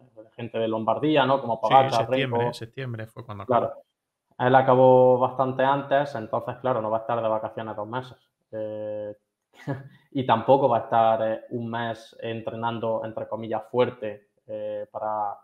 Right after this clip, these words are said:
Speaker 1: asemejarse al resto, ¿no? Sin ninguna motivación y sin... Pienso que él acabó la temporada, necesitó parar, se fue de vacaciones,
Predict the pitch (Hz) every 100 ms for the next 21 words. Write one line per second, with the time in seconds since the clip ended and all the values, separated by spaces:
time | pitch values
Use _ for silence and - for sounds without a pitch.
0 | _ _ _ 107 - 107 - 120 - 110
1 | 110 120 - 113 127 131 - 113 113 120
2 | 120 117 117 123 117 113 113 117 110 -
3 | 123 123 113 113 113 110 110 _ _ _
4 | _ _ 120 127 131 127 127 127 127 127
5 | 131 127 123 131 151 175 156 113 113 117
6 | 117 113 117 120 151 180 185 - _ -
7 | _ 120 117 113 113 - 156 175 196